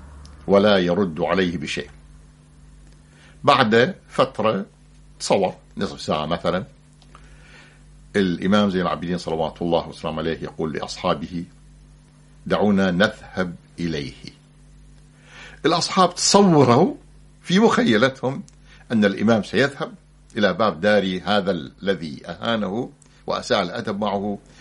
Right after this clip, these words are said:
فيقابله بالمثل. ارتاحوا، ارتاح ضمائرهم بأن إيه، نعم، هذه لحظة الانتقام، هذه لحظة الشنو؟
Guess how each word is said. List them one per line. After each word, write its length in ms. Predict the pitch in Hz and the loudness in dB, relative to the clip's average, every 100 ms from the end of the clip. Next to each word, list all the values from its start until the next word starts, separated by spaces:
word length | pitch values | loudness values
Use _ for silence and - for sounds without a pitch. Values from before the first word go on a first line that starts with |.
| - | -20
فيقابله 1300 | - 156 180 175 147 - 135 135 127 156 165 147 143 135 | 0 6 6 6 2 2 6 6 6 2 -2 -2 -4 -2
بالمثل. 600 | 113 104 120 90 76 65 - - - - - - - - - - | 0 2 0 -2 -8 -10 -16 -20 -20 -20 -20 -20 -20 -20 -10 -10
ارتاحوا، 540 | - 143 139 95 76 - - _ - | 0 2 2 -2 -4 -12 -20 _ -14
ارتاح 280 | - 147 120 | 2 4 4
ضمائرهم 560 | 101 110 120 110 95 | 2 4 4 2 0
بأن 180 | 92 98 | -2 0
إيه، 180 | 117 98 - | 0 0 -4
نعم، 220 | 98 87 | -2 -2
هذه 480 | 101 123 117 123 127 - - - | 0 0 2 -2 -2 -8 -20 -2
لحظة 300 | 127 123 120 110 | -2 -2 -6 -4
الانتقام، 720 | 107 - 104 - - 90 69 | -6 -2 -4 -4 -4 -4 -2
هذه 320 | 98 127 123 110 | 2 2 2 0
لحظة 320 | 131 110 107 | -2 -2 -6
الشنو؟ 420 | 107 123 131 143 | -8 -4 -4 -4